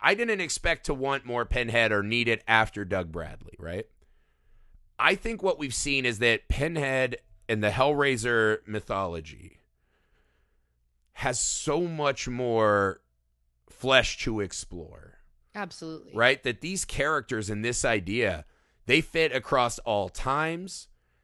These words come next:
Speaker 1: demographics. I mean, we'll never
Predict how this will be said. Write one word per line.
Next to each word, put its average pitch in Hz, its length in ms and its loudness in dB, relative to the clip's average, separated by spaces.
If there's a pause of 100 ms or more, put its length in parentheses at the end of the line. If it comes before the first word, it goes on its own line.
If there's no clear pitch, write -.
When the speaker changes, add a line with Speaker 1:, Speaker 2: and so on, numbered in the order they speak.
(160)
Speaker 1:
demographics. 113 1200 -2 (1120)
I 127 120 6
mean, 135 280 -2 (320)
we'll 165 260 4
never 180 540 2